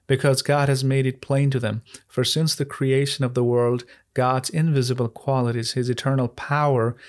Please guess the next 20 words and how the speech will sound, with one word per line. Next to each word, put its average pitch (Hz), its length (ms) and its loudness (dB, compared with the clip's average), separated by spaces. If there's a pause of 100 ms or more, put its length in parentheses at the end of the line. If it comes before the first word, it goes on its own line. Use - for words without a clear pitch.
(220)
and 120 140 2
divine 120 420 2
nature 135 360 0
have 117 180 -2
been 117 180 -2
clearly 123 460 -2
seen." 117 340 -6 (460)
Sometimes 135 680 0
we 135 340 0
don't 156 420 0
want 135 260 4
to 147 100 0
uphold 127 720 -2 (560)
the 123 140 0
precepts 131 640 0
and 123 80 -2
the 120 40 0
commandments 117 520 0
of 131 100 -6
God. - 400 -8